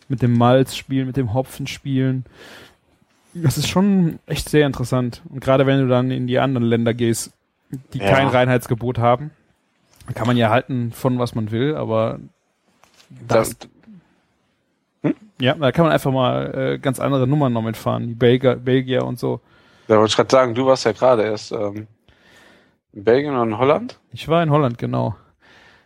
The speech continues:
Speaker 2: Da gab's auch leckeres Bier, oder?
Speaker 1: Oh ja, also ich trinke so gern, äh, Duvel. Das ist
Speaker 2: Ja.
Speaker 1: ein, das ist, äh, auch, ähm, ich glaub, acht Prozent.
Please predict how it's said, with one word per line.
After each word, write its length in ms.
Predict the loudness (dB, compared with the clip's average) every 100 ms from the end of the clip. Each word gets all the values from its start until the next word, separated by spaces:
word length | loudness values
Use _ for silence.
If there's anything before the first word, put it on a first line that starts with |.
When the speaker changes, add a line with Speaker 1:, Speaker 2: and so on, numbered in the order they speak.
| -2
Speaker 2:
Da 100 | 0
gab's 180 | 4
auch 100 | 4 4
leckeres 360 | 2 0 -6
Bier, 200 | -2 0
oder? 200 | 0 0
Speaker 1:
Oh 240 | 2 2 2
ja, 400 | 2 0 -4 -8 _
also 380 | -6 0 2 2 0 -8 -20 -20 -20 _ _ -16
ich 140 | -10
trinke 280 | -4 -2 -4
so 260 | -4 -2 -2
gern, 560 | 0 2 4 2 -4 -8 -6
äh, 520 | 0 4 6 6 4 0
Duvel. 560 | -2 2 6 6 6 2 -4 _ _ _
Das 100 | -4
ist 60 | 4
Speaker 2:
Ja. 180 | 6 4
Speaker 1:
ein, 120 | 0 _ _ _ _ _ -10
das 140 | -8
ist, 180 | -6 -2
äh, 260 | 0 2
auch, 300 | 2 0 -2 -6
ähm, 960 | -2 -2 -2 -6 -6 -6 -6 -6 -6 -8
ich 80 | -8
glaub, 200 | -6 -6
acht 140 | -8
Prozent. 640 | -6 -4 2 2 2 -4